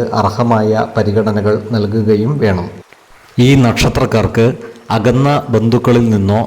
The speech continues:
സഹോദരങ്ങളിൽ നിന്നോ സഹായങ്ങൾ ലഭിക്കുവാനുള്ള സാധ്യതകളും കാണുന്നുണ്ട്. കുടുംബത്തിൽ സമാധാന അന്തരീക്ഷം നിലനിർത്തുവാൻ ഈ നക്ഷത്രക്കാർ പ്രത്യേകം ശ്രദ്ധിക്കേണ്ടതാണ്.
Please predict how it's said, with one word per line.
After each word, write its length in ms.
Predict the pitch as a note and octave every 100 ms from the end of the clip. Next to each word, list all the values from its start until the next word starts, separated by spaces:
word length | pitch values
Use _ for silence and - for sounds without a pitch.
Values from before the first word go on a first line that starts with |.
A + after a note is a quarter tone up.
| - -
സഹോദരങ്ങളിൽ 640 | A2 B2 B2 C3+ B2 A2+ G2+
നിന്നോ 240 | G2 G#2+ - - -
സഹായങ്ങൾ 560 | A#2+ - A#2+ C3+ C#3 C3+
ലഭിക്കുവാനുള്ള 580 | G#2+ G#2 A2 G#2+ A2 G#2+ A2 -
സാധ്യതകളും 580 | G#2+ G2 G#2 G2+ G#2 A2+ G#2
കാണുന്നുണ്ട്. 560 | G2+ F#2+ F#2+ F2 F2 F#2+ - - - - - - _ - _ _ _ _ _
കുടുംബത്തിൽ 480 | A#2 A2 A2 A2 A#2 D#3+ - -
സമാധാന 580 | A2 A#2+ B2 B2+ C3 C3+ - A#2
അന്തരീക്ഷം 500 | A2 A#2+ A2+ - B2
നിലനിർത്തുവാൻ 640 | G2+ G#2 G2+ G2+ G#2 C3+ F3 - - -
ഈ 80 | A2
നക്ഷത്രക്കാർ 640 | A#2 A2 - C3 A2+ B2 B2 -
പ്രത്യേകം 480 | A2 G2+ A#2 B2 B2+ -
ശ്രദ്ധിക്കേണ്ടതാണ്. 840 | - G2 G2+ G#2 E2+ E2+ F2 F2